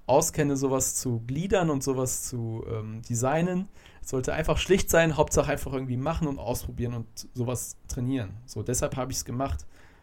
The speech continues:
weil ich auch Spaß gemerkt habe, Spaß daran gemerkt habe, wie Spaß mir sowas macht eigentlich.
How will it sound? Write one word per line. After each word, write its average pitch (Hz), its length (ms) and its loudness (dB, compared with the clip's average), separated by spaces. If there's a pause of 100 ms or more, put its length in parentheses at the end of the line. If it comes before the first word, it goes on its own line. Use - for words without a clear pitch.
weil 127 120 2
ich 156 100 0
auch 147 100 2
Spaß - 600 2
gemerkt 120 440 -2
habe, 120 380 -4 (140)
Spaß 196 340 2
daran 139 140 -2
gemerkt 120 320 -4
habe, 143 200 -4
wie 175 220 -6
Spaß - 440 -4
mir 170 80 -2
sowas 120 320 -2
macht - 240 -8
eigentlich. 104 440 -10